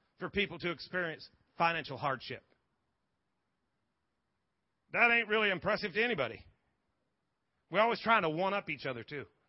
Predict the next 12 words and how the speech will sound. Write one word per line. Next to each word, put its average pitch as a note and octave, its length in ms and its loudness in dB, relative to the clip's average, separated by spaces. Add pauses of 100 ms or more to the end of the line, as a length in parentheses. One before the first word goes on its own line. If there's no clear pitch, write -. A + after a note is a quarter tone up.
(1500)
Hello? D#3 340 0 (1080)
"Well, C3+ 120 -8
you B2+ 60 -8
think D3+ 180 -2
that's G3 200 2
bad, C#3+ 260 2
you D3 80 2
ought D#3 60 0
to D3+ 40 0
hear F3 140 0
my E3 140 0
story." G#2+ 380 -8